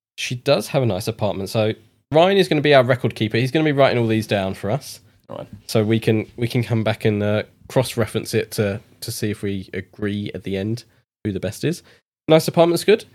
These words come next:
Speaker 1: Um,
Speaker 2: You know, it's, I suppose it's, it's context, isn't it? It's, it's a nice place where you can all hang out comfortably together.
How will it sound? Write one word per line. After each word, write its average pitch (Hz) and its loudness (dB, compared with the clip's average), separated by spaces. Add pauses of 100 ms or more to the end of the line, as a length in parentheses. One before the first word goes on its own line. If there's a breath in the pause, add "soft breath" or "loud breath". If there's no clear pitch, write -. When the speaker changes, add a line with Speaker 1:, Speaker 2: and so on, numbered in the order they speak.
(260 soft breath)
Speaker 1:
Um, 127 4
Speaker 2:
You 90 -2
know, 101 -4
it's, 110 -12
I 131 2
suppose 147 -4
it's, - -10
it's 110 -10
context, 113 -6
isn't 104 -8
it? - -6
It's, 104 -10 (240 loud breath)
it's - -6
a 113 2
nice 127 2
place 95 -4
where 95 -8
you 98 -6
can 92 -6
all 101 0
hang 92 0
out 85 0
comfortably 92 -12
together. 87 -4